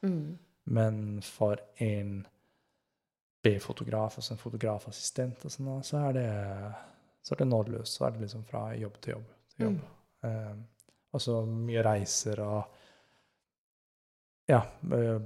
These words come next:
Speaker 2: bo vekk, langt vekk i lange perioder og sånn da. Så det
Speaker 1: Mm.
Speaker 2: er, mm, det, det, det skal man ha en spesiell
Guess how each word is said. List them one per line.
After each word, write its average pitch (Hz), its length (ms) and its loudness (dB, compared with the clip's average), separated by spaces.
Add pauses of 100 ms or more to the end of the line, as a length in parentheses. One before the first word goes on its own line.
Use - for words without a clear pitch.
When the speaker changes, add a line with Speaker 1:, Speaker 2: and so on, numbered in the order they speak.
(280)
Speaker 2:
bo 117 680 4
vekk, - 720 0
langt 110 260 2
vekk - 300 -10
i 117 120 0
lange 110 260 4
perioder 107 320 4
og 110 100 -4
sånn - 160 -10
da. - 100 -4 (120)
Så - 160 -6
det 120 220 4
Speaker 1:
Mm. 117 80 8
Speaker 2:
er, 113 200 4
mm, 110 520 -4 (500)
det, 147 300 -2 (840)
det, 127 300 4
det 127 100 -2
skal - 140 -4
man 139 80 2
ha 131 100 2
en 117 80 0
spesiell 110 600 0